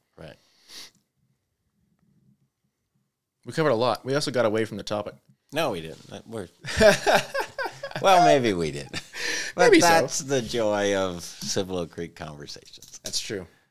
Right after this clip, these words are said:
Speaker 2: That's true. Plus, oh boy, there were so many other paths I could go down. I've been building up so many. Uh,
Speaker 1: That's why we, that's why we'll re-, we will record another one.
Speaker 2: That's true.
Speaker 1: We, we just keep the conversation rolling.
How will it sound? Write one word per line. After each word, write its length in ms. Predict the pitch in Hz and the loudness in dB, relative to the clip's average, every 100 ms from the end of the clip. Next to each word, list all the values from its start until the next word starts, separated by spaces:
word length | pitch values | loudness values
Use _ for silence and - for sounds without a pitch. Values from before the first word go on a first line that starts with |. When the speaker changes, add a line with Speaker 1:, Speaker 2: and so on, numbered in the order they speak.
| _ _ _ _ _ _ _ - | _ _ _ _ _ _ _ -18
Speaker 2:
That's 160 | - | -16
true. 240 | - 92 87 _ _ _ _ _ _ | -14 -14 -16 _ _ _ _ _ _
Plus, 320 | 123 110 - _ _ _ _ _ _ _ | -6 -6 -6 _ _ _ _ _ _ _
oh 140 | 110 87 | -12 -12
boy, 220 | 82 85 | -12 -10
there 140 | 110 | -6
were 60 | 123 | -4
so 200 | - 151 | -2 0
many 120 | 135 | -2
other 120 | 101 | -2
paths 320 | - 101 98 | -4 -4 -4
I 40 | 98 | -6
could 140 | 90 | -12
go 120 | 85 87 | -12 -12
down. 280 | 85 82 - _ | -12 -14 -18 _
I've 140 | - 131 | -4 0
been 160 | 151 | 0
building 380 | 139 147 147 131 | 2 2 2 0
up 160 | 131 - | -2 -2
so 200 | - 123 | -4 -2
many. 280 | 127 101 - _ _ - _ _ _ _ _ _ _ - _ | -4 -6 -10 _ _ -20 _ _ _ _ _ _ _ -20 _
Uh, 140 | 113 113 | 0 2
Speaker 1:
That's 220 | 160 180 | 2 2
why 120 | 165 | 0
we, 260 | 165 165 147 - - | 0 -2 -6 -12 -6
that's 240 | 143 - | -6 -2
why 100 | 156 | -4
we'll 240 | 151 151 | -2 -6
re-, 260 | 139 139 135 - | -6 -8 -8 -12
we 280 | 104 117 120 | -16 -8 -6
will 260 | 113 120 117 | -4 -2 -2
record 460 | 120 113 - 117 | -6 -10 -10 -8
another 280 | 120 127 160 | -8 -10 -12
one. 140 | - 95 _ _ | -18 -20 _ _
Speaker 2:
That's 140 | - - | -14 -12
true. 200 | 87 87 _ _ _ | -12 -16 _ _ _
Speaker 1:
We, 120 | 101 104 | -18 -16
we 160 | 104 _ _ _ _ _ _ _ _ | -16 _ _ _ _ _ _ _ _
just 220 | 107 - | -16 -16
keep 220 | - 107 | -16 -20
the 80 | - | -18
conversation 760 | - 98 95 92 98 92 - 90 | -10 -10 -10 -12 -14 -14 -16 -14
rolling. 400 | 87 85 87 | -12 -12 -12